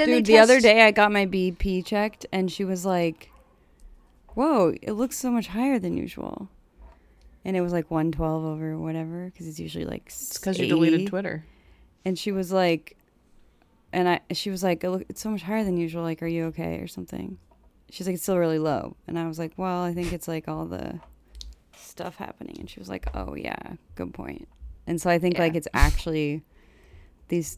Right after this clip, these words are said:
Speaker 2: the conflict in the
Speaker 3: Affecting
Speaker 2: Middle
Speaker 3: your
Speaker 2: East is
Speaker 3: body.
Speaker 2: actually raising my blood pressure.
Speaker 1: Damn. That's crazy. I, I've had my blood pressure checked a bunch of times, and no one's ever been like, "It's too low."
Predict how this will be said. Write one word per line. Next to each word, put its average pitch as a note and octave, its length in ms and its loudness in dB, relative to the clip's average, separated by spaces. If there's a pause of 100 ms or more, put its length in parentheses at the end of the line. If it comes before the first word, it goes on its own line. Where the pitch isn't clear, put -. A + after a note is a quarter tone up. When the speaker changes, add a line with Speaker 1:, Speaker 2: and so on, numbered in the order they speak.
(100)
Speaker 2:
the E3 100 -2
conflict D#3 380 -2
in E3 40 0
the F#3+ 220 0
Speaker 3:
Affecting E3 140 2
Speaker 2:
Middle D#3+ 200 4
Speaker 3:
your E3 80 4
Speaker 2:
East E3 100 -2
is F3 120 -2
Speaker 3:
body. D#3+ 100 -4
Speaker 2:
actually D#3+ 480 0
raising D#3 380 -4
my - 120 -6
blood - 300 -10
pressure. - 500 -14 (600)
Speaker 1:
Damn. F#3 180 -20 (840)
That's E3 180 -18
crazy. E3+ 380 -16
I, B3 380 2
I've C4+ 180 -8
had C#4 280 -6
my F4 100 -8
blood F#3+ 240 -10
pressure - 240 -16
checked - 260 -16
a D#3 40 -12
bunch C3+ 180 -8
of - 60 -18
times, D3 260 -6
and C#3 100 -8
no C#3 120 -6
one's C#3+ 160 -8
ever C3+ 140 -6
been C#3+ 160 -8
like, C3 200 -8
"It's - 220 -20
too A3 180 -8
low." C#4+ 240 -4